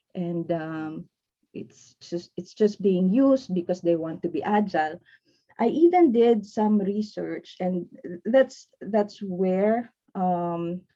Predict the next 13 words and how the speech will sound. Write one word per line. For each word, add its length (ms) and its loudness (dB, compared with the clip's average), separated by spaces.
my 260 2
research 800 -2
is 220 -6
really 320 0
anchored 460 -4
on. 300 0
Um, 160 -2
so 240 0
I'm 220 2
researching 640 2
on 560 0
organizational 920 -2
agility. 720 -6